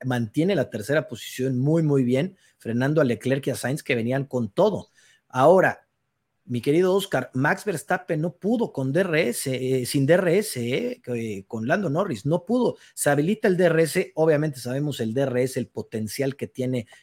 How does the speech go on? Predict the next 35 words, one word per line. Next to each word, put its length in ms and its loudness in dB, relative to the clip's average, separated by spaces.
en, 220 -6
eh, 200 -6
eh, 220 -8
eh, 200 -8
en 160 -4
la 80 -2
aerodinámica 720 -2
del, 260 -6
del 220 -6
R 180 0
B 80 0
diecinueve, 640 -4
que, 160 -2
pues, 340 -6
es, 300 -4
es, 420 -4
le 140 0
aplicas 400 -4
el 100 -2
D 80 0
R 200 0
S 200 -2
y, 300 -6
y 160 -2
es 160 -6
una 160 -4
bala, 320 0
pero 240 0
sin 260 -4
D 120 4
R 340 2
S, 300 -2
mi 100 -4
querido 360 -2
Oscar, 380 -6